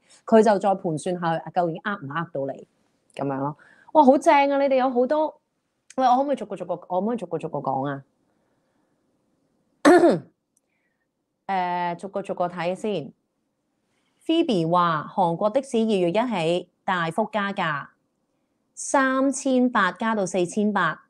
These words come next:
比以前跳快咗。夜晚十一點仲要加四十個percent附加費，所以而家的士唔便宜啦。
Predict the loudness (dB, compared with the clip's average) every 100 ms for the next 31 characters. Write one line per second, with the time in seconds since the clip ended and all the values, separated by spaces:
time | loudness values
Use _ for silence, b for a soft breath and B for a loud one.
0 | _ -2 0 0 -2 -2 2 2 2 0
1 | 0 4 4 2 b b b b 4 6
2 | 6 2 0 -2 -2 0 0 0 0 0
3 | -2 -2 -2 -2 -6 -4 -4 -4 -2 0
4 | 0 -2 0 0 0 -4 _ _ _ _
5 | 0 4 6 6 4 2 0 -2 -2 -2
6 | -4 0 0 2 -2 0 0 2 2 4
7 | 4